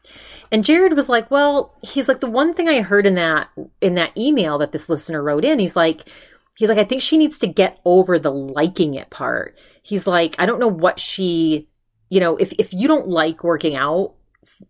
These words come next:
trying to force yourself to find a workout that you're going to like," he's like, "that might be a little difficult." He's like, "I, I like Forzag," he goes, "because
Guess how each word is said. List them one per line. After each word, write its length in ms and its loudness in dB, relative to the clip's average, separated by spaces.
trying 280 0
to 60 -4
force 420 0
yourself 380 -2
to 80 -12
find 380 -4
a 40 -4
workout 460 -2
that 200 -6
you're 100 -12
going 320 -6
to 120 -8
like," 360 -6
he's 220 -10
like, 120 -2
"that 140 -4
might 160 -4
be 100 -6
a 40 -4
little 200 -4
difficult." 560 -6
He's 140 -6
like, 140 -8
"I, 500 0
I 140 0
like 220 -2
Forzag," 720 -2
he 140 -8
goes, 180 2
"because 560 -2